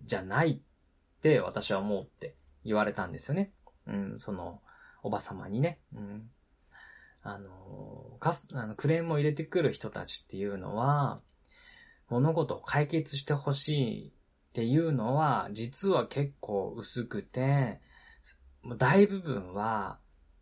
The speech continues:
こっちの話をよく聞いてほしいっていうのが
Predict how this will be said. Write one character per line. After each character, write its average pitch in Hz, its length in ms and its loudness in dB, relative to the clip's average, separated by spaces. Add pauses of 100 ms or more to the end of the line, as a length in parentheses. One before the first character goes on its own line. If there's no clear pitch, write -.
(400)
こ - 160 2
っ 139 100 -2
ち - 240 4
の 185 80 6
話 175 500 2
を 110 120 6
よ 160 200 6
く 123 160 -2
聞 185 280 -4
い - 40 -10
て 190 100 2
ほ 175 220 0
し 175 360 2
い - 20 -
っ - 400 -20
て 226 80 6
い 220 160 4
う 214 120 4
の 185 140 0
が 175 280 2